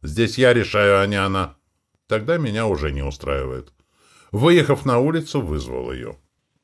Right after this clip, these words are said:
«Что происходит? Мы вроде обо всём договорились, а меня не пускают». «Он боится, что ты разломаешь всё в квартире этим колесом».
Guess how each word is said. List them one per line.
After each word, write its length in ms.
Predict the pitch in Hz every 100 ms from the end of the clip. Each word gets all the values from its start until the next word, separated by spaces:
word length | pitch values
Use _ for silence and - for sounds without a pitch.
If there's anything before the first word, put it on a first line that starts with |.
| _
«Что 280 | - - 117
происходит? 680 | 110 120 117 - 85 73 - _ -
Мы 200 | 90 113
вроде 280 | 113 107
обо 200 | 104 95
всём 240 | 98 147 143
договорились, 680 | 80 80 76 92 160 143 -
а 40 |
меня 260 | 85 92 131
не 80 |
пускают». 640 | 104 73 71 104 107 92 - _ _ _ _ _ _
«Он 220 | - 101 95
боится, 440 | 104 120 135 92
что 180 | - 87
ты 160 | 73
разломаешь 640 | 92 87 98 101 101 65 71
всё 140 | 73
в 80 | 67
квартире 500 | 78 71 - 107 71
этим 200 | 71 73
колесом». 460 | 73 78 80 -